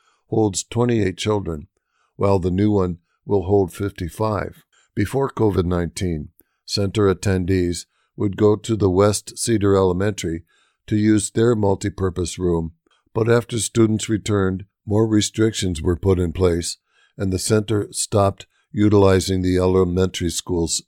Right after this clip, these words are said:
space. As for the older building, rooms will be moved around and given a facelift. Children will also continue using the current playground behind the building. The entire center will be completed by September.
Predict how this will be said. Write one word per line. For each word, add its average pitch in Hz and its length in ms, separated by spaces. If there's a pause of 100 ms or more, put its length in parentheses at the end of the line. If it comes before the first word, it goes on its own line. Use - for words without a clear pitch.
space. - 640 (400)
As 107 200
for - 180
the 98 160
older 101 280
building, 85 460 (380)
rooms 104 420
will 101 180
be 107 160
moved 104 360
around 90 520 (320)
and 98 220
given 107 260
a 101 40
facelift. 92 800 (320)
Children 101 400
will 92 200
also 101 320
continue 98 600 (300)
using 117 420
the 104 100
current 127 380
playground 98 540
behind 82 360
the 73 60
building. 87 460 (380)
The 104 120
entire 104 440
center 104 380
will 92 160
be 90 140
completed 95 640 (280)
by 104 180
September. 104 760